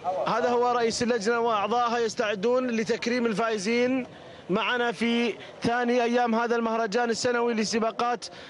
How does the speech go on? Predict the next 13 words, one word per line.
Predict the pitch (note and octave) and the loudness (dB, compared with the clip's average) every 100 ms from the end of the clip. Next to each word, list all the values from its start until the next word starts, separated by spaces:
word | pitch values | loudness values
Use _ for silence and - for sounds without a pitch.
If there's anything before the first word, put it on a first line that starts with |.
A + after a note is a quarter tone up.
| - | -4
اللجنة | F3+ G#3 A#3+ | -2 2 2
العربية | G#3+ A#3 G#3+ A#3+ | 2 2 2 2
الأصيلة. | A#3 A3 B3 A#3+ D#3 B2+ - - - - - | 2 0 2 2 2 -2 -14 -20 -20 -20 -2
يصل | E3+ A3 B3+ A3+ | 0 2 0 0
في | A3+ | 0
هذه | A#3 A3+ | 2 0
اللحظات | G3+ G#3+ A3 A#3 B3 - - F3 - - - - | 0 0 0 0 -2 -6 -12 -12 -14 -14 -16 -4
مطر | E3 G#3 A#3 B3+ B3+ B3+ C4 - - - - - - E3 | 2 2 2 2 2 2 0 -2 -12 -12 -12 -12 -8 -2
بن | G3 G#3+ | 0 0
حمد | A3 B3+ A#3+ F#3 | 0 0 0 0
بالعود | F#3 A3+ G3 B3+ G#3+ | 0 2 2 2 2
العامري | A3+ A3+ A#3 F#3+ C#3+ - - - - - - - F3 - - | 2 2 0 0 -2 -6 -12 -14 -14 -14 -12 -10 -8 -8 -2
ومبارك | F3+ G#3 A#3 A#3 G#3+ A#3+ B3 A#3+ A#3+ - - | 2 4 2 2 0 0 2 2 0 -4 -4